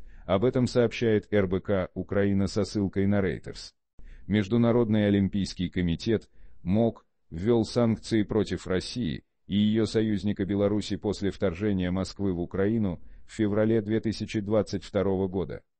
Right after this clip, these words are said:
Настольный теннис, пятиборье, фехтование, дзюдо и тхэквондо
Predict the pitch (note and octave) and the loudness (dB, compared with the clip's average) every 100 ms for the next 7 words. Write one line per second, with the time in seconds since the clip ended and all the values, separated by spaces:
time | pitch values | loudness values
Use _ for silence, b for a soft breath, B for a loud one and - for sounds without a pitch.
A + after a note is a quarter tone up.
0 | - b b - G2+ G2+ A#2 G#2 F#2+ F2+ | -20 b b -2 0 0 2 4 4 0
1 | - C3 F#2 - - _ _ G#2 F2 F#2+ | 0 0 0 -4 -14 _ _ -4 0 0
2 | B2 B2 F2 B1 _ _ - F#2+ - F#2 | 2 2 2 -2 _ _ -4 -4 0 2
3 | G#2+ A2+ F2+ C#2+ b b b - G2 A2+ | 2 2 2 0 b b b -10 -2 0
4 | A#2 A2+ F#2 G#2+ F#2 F#2 F#2 F2 A2 F2 | 4 4 2 -2 -2 0 0 2 0 0